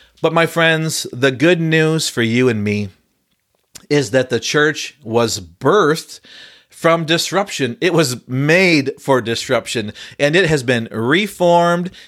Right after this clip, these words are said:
it has been renewed, it has been reborn through disruption as well. So the disruptions we are facing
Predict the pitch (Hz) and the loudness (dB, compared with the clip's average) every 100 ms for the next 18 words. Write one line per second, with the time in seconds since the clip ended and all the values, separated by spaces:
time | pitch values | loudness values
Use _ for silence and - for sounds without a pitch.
0 | - 147 147 131 101 113 110 107 113 113 | -2 0 2 0 0 -2 -2 -4 -4 -2
1 | 170 202 190 190 190 - 156 143 117 104 | 0 2 4 2 0 0 0 0 0 0
2 | 113 113 123 214 226 135 123 123 117 123 | 0 0 0 0 0 0 2 2 0 -4
3 | - - _ _ - 131 139 135 92 117 | -14 -20 _ _ -2 2 4 2 -2 -4
4 | - 120 113 - 113 113 110 107 107 110 | -2 0 0 -2 -6 -4 -6 -4 0 2
5 | 110 95 - _ - - - 175 143 135 | 2 0 -8 _ -20 -12 -2 0 2 2
6 | 127 180 190 - 175 165 - 131 147 160 | 2 2 0 0 0 0 -2 2 2 4
7 | 123 123 - 160 180 - 160 165 | 2 0 0 0 0 -4 -6 -6